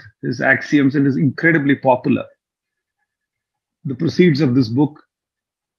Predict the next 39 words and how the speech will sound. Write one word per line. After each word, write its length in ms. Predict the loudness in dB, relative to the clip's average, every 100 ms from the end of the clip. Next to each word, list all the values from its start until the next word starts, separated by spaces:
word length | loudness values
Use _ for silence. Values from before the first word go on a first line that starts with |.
| _ _
have 280 | -2 0 4
been 180 | 4 4
donated 460 | 4 4 2 -2
to 80 | -2
the 100 | -4
P 160 | -2 -4
C 220 | -2 -4
S 160 | -4 -12
I. 160 | -12 -14 _ _ _ _ _ _ _ _ _ _ _ _ _ _ _ _ _ _
Doctor 200 | -12 -6
Tandon 580 | -2 2 4 4 2 -2 -10 _ _ _ _ _ _ _ _ _ _ _ _
was 300 | -6 -4 -6 -8
very 200 | 0 4
much 280 | 4 4 2
loved 360 | 4 4 2 0
by 140 | 2
his 180 | 2 0
family, 440 | 0 4 6 4
but 180 | 2 0
I 80 | -2
think 240 | 0 0
his 340 | 0 -2 -4 -20 _ _ _ _ _ _ _ _ _ _ -8
definition 520 | -4 0 2 2 2 0
of 160 | 0
family 380 | 0 2 4 4
extended 580 | 0 -2 0 2 2 0
much 300 | 0 -2 -2
more 300 | 0 2 2
beyond 500 | 0 0 2 0 0
the 60 |
biological 580 | -2 2 4 2 0 -6
family, 480 | -6 -4 0 0 0
and 140 | -2 -2
he 120 | -2
adopted 460 | -2 -4 -4 -6
so 200 | -4 -2
many 200 | 0 2
of 160 | 0 -2
us 340 | -8 -8 -14